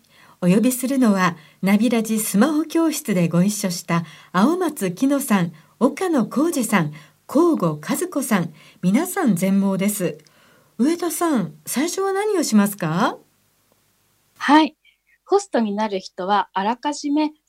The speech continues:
Speaker 2: Zoomのユーザー登録をしておきます。次にZoomの中に新規のミーティングルーム、架空の会議室を開きます。そうすると、ミーティングアイディーという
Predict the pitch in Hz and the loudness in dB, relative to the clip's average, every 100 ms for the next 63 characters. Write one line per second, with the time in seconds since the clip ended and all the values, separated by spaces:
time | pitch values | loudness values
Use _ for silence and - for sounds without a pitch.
0 | 214 262 302 277 208 175 170 180 208 254 | -12 -4 -2 -2 -4 -6 -6 0 0 2
1 | 311 320 349 330 262 - 190 185 - 196 | 2 2 2 2 2 0 0 -2 -2 -2
2 | 196 202 202 208 175 - _ _ _ _ | -2 -2 -2 0 -4 -4 _ _ _ _
3 | _ _ _ _ _ - 302 415 392 330 | _ _ _ _ _ -6 -4 0 6 6
4 | 262 - 359 370 269 196 185 202 214 185 | 6 4 6 8 6 2 -4 -6 -4 -4
5 | 190 247 208 _ - - 359 339 226 175 | 0 0 0 _ -4 4 4 4 -2 -4
6 | 160 196 247 277 311 311 302 311 311 302 | -4 0 2 2 0 4 4 2 0 2
7 | 190 - _ _ - 214 269 269 262 262 | 0 -6 _ _ -10 -4 0 2 4 2
8 | 247 269 277 392 - - 196 196 180 185 | 2 0 6 4 4 -2 -2 -2 -4 -4
9 | 190 185 190 - - _ _ _ _ _ | -6 -4 -4 -4 -8 _ _ _ _ _
10 | _ _ - - _ - 294 302 - 294 | _ _ -20 -20 _ -2 0 0 2 0
11 | 294 - 262 - _ _ 226 277 294 320 | 2 6 4 4 _ _ 6 6 4 6
12 | 339 330 - 302 311 285 311 208 - 208 | 6 6 6 4 4 0 -4 -4 -6 -6
13 | 180 175 165 | -4 -6 -8